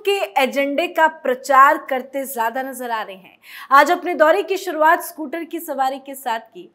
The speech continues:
मिजोरम के पूर्व सीएम से मिलने के लिए राहुल गांधी स्कूटर पर बैठकर उनके आवास पहुंचे, तो वहीं फिर से बीजेपी आरएसएस का राग अलापा। एक प्रेस कॉन्फ्रेंस को संबोधित करते हुए राहुल गांधी ने कहा कि आरएसएस चाहता है कि देश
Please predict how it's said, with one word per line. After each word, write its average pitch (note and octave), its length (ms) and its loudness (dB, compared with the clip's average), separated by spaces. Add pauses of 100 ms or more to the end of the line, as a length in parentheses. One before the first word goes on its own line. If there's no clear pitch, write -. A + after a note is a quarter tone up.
मिजोरम G#3 360 -14
के A3+ 160 -16
पूर्व C#4+ 460 -10
सीएम A#3+ 380 -12
से A3+ 260 -14
मिलने F3 280 -14
के B3 160 -18
लिए A#3+ 180 -14
राहुल F#3 420 -10
गांधी G#3+ 280 -12
स्कूटर C#4+ 480 -16
पर C4+ 180 -12
बैठकर G3 520 -12 (320)
उनके C#4 320 -6
आवास A#3+ 640 0
पहुंचे, A#3 420 -10 (300)
तो F4 80 -4
वहीं E4+ 260 4
फिर F#4+ 300 -2
से F#4 320 -6
बीजेपी C4+ 880 -8
आरएसएस A#3+ 560 -2
का G#3 100 -6
राग A3 320 -4 (140)
अलापा। A3+ 500 -6 (280)
एक C4+ 200 0
प्रेस D#4+ 220 4
कॉन्फ्रेंस D#4+ 440 -4
को F#4+ 140 -6
संबोधित D#4 600 -6
करते C#4+ 260 -4
हुए D#4 160 -10
राहुल B3 360 -4
गांधी A#3 260 -6
ने B3+ 120 -12
कहा A#3 340 -8
कि C#4+ 220 -14
आरएसएस F#3+ 480 -12
चाहता G3 360 -10
है A#3 240 -10
कि A#3 200 -20
देश F#3 480 -16